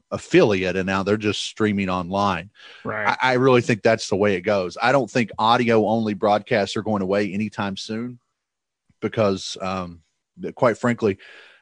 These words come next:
Speaker 1: I don't think I'm the only one that, that drives around listening to ball games night in and night. <laughs> You know, I, if, if I'm gonna hit the road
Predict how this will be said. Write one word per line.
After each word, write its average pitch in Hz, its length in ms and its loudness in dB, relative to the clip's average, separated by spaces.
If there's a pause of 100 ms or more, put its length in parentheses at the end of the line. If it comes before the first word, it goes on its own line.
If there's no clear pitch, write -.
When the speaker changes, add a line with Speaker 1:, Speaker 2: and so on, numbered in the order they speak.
(120)
Speaker 1:
I 113 120 2
don't 113 120 0
think 113 140 0
I'm 107 120 0
the 104 100 -2
only 104 160 -2
one 101 180 -2
that, 95 100 -6 (760)
that 107 100 2
drives 117 380 2
around 101 500 2
listening 107 380 0
to 98 60 2
ball 107 260 6
games 95 520 -4
night 104 220 0
in 95 120 0
and 95 80 -2
night. 98 280 0
<laughs> - 0 -
You 123 140 0
know, 123 200 2
I, 127 220 0
if, 131 200 -2
if 120 180 0
I'm 147 160 2
gonna 135 180 4
hit 120 160 0
the 117 80 0
road 120 420 6